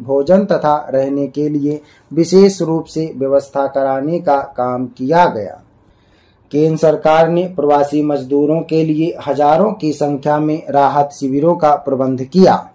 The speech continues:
जिनमें लाखों लोग रुके। इसके अलावा भोजन के लिए भी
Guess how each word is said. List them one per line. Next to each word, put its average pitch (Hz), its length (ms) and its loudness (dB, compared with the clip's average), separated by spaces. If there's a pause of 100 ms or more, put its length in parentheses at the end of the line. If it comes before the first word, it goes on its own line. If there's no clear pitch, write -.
(580)
जिनमें 170 580 2
लाखों 147 460 4
लोग 147 320 2
रुके। 151 320 0 (220)
इसके 147 420 -2
अलावा 147 540 2
भोजन 151 480 2
के 151 220 0
लिए 147 300 0
भी 147 180 0